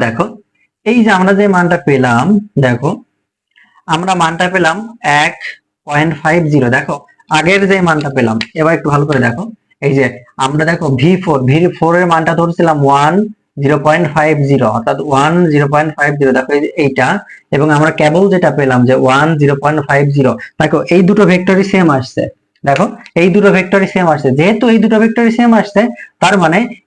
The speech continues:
এই যে এইটার সাথে দেখো, এই যে এই লাস্ট ভেক্টরটার সাথে যেই মানটা, এইটাই হলো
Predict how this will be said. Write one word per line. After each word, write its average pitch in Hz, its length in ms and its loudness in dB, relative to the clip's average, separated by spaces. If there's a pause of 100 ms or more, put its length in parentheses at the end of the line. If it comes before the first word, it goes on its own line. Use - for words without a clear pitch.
এই 226 140 6
যে 220 140 4
এইটার 208 280 2
সাথে 143 220 0
দেখো, 135 140 0 (200)
এই 190 80 4 (120)
যে 208 80 4 (200)
এই 185 60 4 (140)
লাস্ট 208 240 0 (100)
ভেক্টরটার 220 560 0
সাথে 226 180 0 (100)
যেই 202 180 4 (160)
মানটা, 170 360 0 (500)
এইটাই 190 320 4
হলো 185 100 4